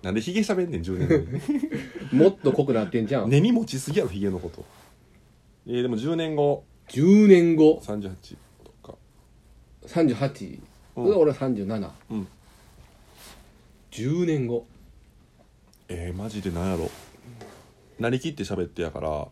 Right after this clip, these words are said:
Speaker 2: あ、今、今ってこと？
Speaker 1: あ、そうそうそうそう。
Speaker 2: いや、俺らも年取ったな。
Speaker 1: そうやな。
Speaker 2: 若いってええな。
Speaker 1: え？
Speaker 2: 若いってええな。
Speaker 1: 若いってええな。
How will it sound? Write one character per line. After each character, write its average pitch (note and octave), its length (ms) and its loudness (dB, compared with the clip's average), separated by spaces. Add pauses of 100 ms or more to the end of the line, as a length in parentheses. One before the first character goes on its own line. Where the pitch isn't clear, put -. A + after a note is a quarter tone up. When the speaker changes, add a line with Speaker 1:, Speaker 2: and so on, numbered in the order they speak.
(320)
Speaker 2:
あ、 G#2+ 120 -4
今、 B2 340 0
今 F#3+ 200 4
っ A#2+ 40 0
て G#2+ 60 -4
こ F#2+ 60 -10
と？ E2+ 120 -6
Speaker 1:
あ、 - 40 -2
そ - 60 -4
う A2 40 -4
そ G2+ 120 -10
う F2+ 40 -10
そ F2+ 120 -10
う - 20 -12
そ - 200 -14 (1080)
う。 - 20 -12
Speaker 2:
い B2+ 40 -4
や、 A#2+ 100 -2
俺 C#3 140 -2
ら C#3 80 -2
も G#2+ 120 -6
年 C#3 220 -10
取 A#2 140 -10
っ - 80 -20
た A#2+ 140 -6
な。 C#3 400 -4 (840)
Speaker 1:
そ - 220 4
う - 20 10
や G2 80 6
な。 G2 80 2
Speaker 2:
若 B2 120 4
い - 40 2
っ - 20 -2
て - 280 -10
え A#2+ 200 -2
え A#2+ 40 -2
な。 C#3+ 480 0 (260)
Speaker 1:
え？ C3+ 180 -8 (200)
Speaker 2:
若 A#2 320 0
い G#2 60 4
っ - 20 -4
て A2+ 140 -8
え - 20 -4
え G2+ 100 -2
な。 - 60 -2
Speaker 1:
若 G#2+ 100 2
い G#2 40 4
っ - 20 2
て G2+ 40 2
え - 20 0
え G2+ 40 0
な。 A#2+ 320 -2